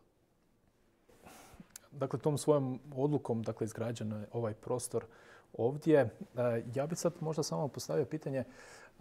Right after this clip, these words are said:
vaš život, e, prije korone. Da li postoji razlika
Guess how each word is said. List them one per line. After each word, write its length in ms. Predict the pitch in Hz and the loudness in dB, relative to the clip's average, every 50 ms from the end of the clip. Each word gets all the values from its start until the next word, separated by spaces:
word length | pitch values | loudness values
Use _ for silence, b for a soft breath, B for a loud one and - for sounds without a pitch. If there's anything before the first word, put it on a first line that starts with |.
| 123 113 113 113 117 117 - | -2 -2 -2 -2 -4 -2 0
vaš 240 | 131 139 131 - - | 0 0 0 -2 -6
život, 400 | 127 110 120 127 135 123 113 110 - - - - - - | -6 -6 -4 -4 -2 -2 -2 -2 -4 -12 -20 -20 -14 -10
e, 40 | 117 110 107 110 110 107 104 107 110 113 - - _ _ | -8 -6 -6 -4 -4 -4 -6 -6 -8 -12 -16 -20 _ _
prije 220 | - 127 139 127 | 0 2 2 2
korone. 500 | - - - 98 107 110 110 101 98 104 - | 2 -2 -4 -2 -2 -2 -2 -4 -6 -10 -8
Da 160 | - 104 117 | -4 -2 0
li 60 | 147 143 - | 0 -2 -4
postoji 340 | - - - - 135 123 120 | -8 -10 -4 0 0 2 2
razlika 580 | 117 120 127 120 113 107 104 - 110 101 107 | 2 2 0 0 -2 -6 -6 -4 -4 -6 -6